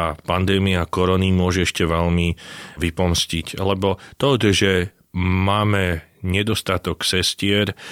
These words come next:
o tom sa rozpráva na Slovensku už veľmi dlho, ale vždycky sa to nejakým spôsobom obicyklovalo v úvodzovkách,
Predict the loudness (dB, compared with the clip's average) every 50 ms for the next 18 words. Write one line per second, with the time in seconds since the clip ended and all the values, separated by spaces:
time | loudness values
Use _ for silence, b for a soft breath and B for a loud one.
0 | B B B B B -4 -2 0 0 2 2 2 2 2 0 0 0 0 0 0
1 | 0 0 0 -2 -2 -2 -2 0 0 0 0 0 -2 -2 -2 0 0 2 2 0
2 | 0 -2 -2 0 0 0 0 0 B B B B B B B B -2 0 0 0
3 | 0 0 0 0 -2 -2 0 0 0 2 2 0 0 0 0 0 2 2 0 0
4 | 2 2 2 2 0 0 -2 -2 -2 -2 -2 -2 0 -2 -2 0 0 0 2 2
5 | 0 -2 -2 -2 -2 -2 -2 -2 -2 -2 -2 -2 0 0 0 2 2 0 0 -2
6 | B B B B B B B B B B -2 0 0 0 0 0 0 2 2 2
7 | 2 2 2 2 2 2 2 0 0 0 0 0 2 2 2 2 2 0 0 0
8 | -2 -2 0 0 -2 -2